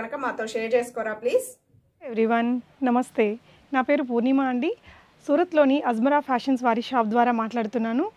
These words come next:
Speaker 2: మీ అందరికీ తెలిసే ఉంటుంది, అజ్మరా ఫ్యాషన్స్ అనేది one of the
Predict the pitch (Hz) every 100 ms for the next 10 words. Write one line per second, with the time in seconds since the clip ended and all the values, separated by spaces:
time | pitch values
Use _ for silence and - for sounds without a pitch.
0 | - _ - 262 247 247 311 269 226 277
1 | 247 233 233 277 311 220 196 247 247 247
2 | 220 247 233 226 226 302 - 247 233 196